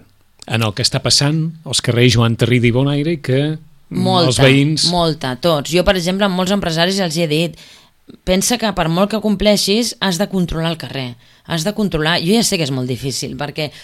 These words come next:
Speaker 2: com controles que la gent et surti al carrer o quanta gent et surt?
Speaker 1: Això des del punt de vista legal és així? És a
Speaker 2: Sí.
Speaker 1: dir, l'empresari té una certa obligació
Speaker 2: Sí.
Speaker 1: davant el que està passant al carrer?
Speaker 2: Sí,
Speaker 1: Sí?
Speaker 2: sí, de
Speaker 1: Per què?
Speaker 2: fet
Speaker 1: Perquè generen el seu local?
Speaker 2: Sí, de fet, per això hi ha l'obligació de tenir una persona a la porta que vagi controlant. El que passa és que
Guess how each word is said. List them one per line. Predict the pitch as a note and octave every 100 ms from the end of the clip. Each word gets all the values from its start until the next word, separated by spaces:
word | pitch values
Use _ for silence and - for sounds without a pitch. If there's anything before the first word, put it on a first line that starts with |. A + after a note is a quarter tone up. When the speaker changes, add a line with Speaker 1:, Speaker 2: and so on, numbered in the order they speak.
| -
Speaker 2:
com | A3 A3
controles | G#3+ F#3 F3 F#3+ G3 F#3+
que | E3+
la | D3+
gent | E3 E3
et | -
surti | E3 E3+
al |
carrer | D#3 C#3+ F3
o | F#3
quanta | F3 E3+ E3
gent | D3+ D3+
et | C3
surt? | - A#2+ -
Speaker 1:
Això | A#2+ - F#3
des | F3+ C3+
del | C3
punt | B2+
de | A#2
vista | A2+ - G#2+
legal | G2+ C3+ G#3
és | C#3+ A2
així? | G2+ C#3 A3 - _ -
És | B2+
a |
Speaker 2:
Sí. | C3
Speaker 1:
dir, | B2+
l'empresari | A#2+ D3 C#3 C3+ E3 F3 F3+
té | - C#3 D3 D3 B2
una | A2+ A2+
certa | C#3+ A#2 A#2+
obligació | A#2 A2 G#2+ C3+ D#3 F#3
Speaker 2:
Sí. | B2
Speaker 1:
davant | A#2+ B2
el | B2
que | A#2+
està | - C3+
passant | B2 B2+
al | A2
carrer? | G2 A#2 F#3
Speaker 2:
Sí, | - F3+ D#3 -
Speaker 1:
Sí? | C3
Speaker 2:
sí, | E3+ E3
de | E3
Speaker 1:
Per | D3
què? | E3+ C#3+
Speaker 2:
fet |
Speaker 1:
Perquè | C3 C#3+ B2
generen | B2+ C3+ C3 B2+
el | A#2+
seu | C#3 A#2
local? | A#2 D3+
Speaker 2:
Sí, | F#3+ F#3+ G3 G#3+
de | F3+
fet, | - F3 F#3
per | G3+
això | F#3+ F#3
hi |
ha | F3+
l'obligació | F3 F3 D#3+ -
de | E3 D#3+
tenir | D#3+ E3 E3 D#3+ D#3+
una | D#3+ E3
persona | D#3 D3 - D#3+ D#3
a |
la | D3
porta | G3 G#3+ G#3 F3+ F3+
que | F3
vagi | E3+ D#3+
controlant. | E3 D#3+ D#3+ F3 F#3 F3+
El | D#3
que | D#3+
passa | E3 E3+
és | F#3+
que | G#3 F#3+